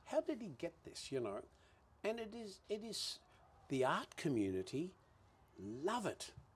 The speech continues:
right? So those people who are outside of that rational brain-centric view in dance and music and art, and that's all poetics,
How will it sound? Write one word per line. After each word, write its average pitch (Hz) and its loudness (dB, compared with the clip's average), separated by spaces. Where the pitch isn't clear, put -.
right? 233 0
So 156 4
those 277 10
people 185 4
who 151 2
are - 6
outside 160 2
of 120 -4
that 127 4
rational 131 0
brain-centric 123 0
view 127 0
in 117 2
dance 143 2
and 95 -4
music 123 2
and 95 -6
art, 131 0
and 107 -4
that's 196 2
all 170 8
poetics, - 0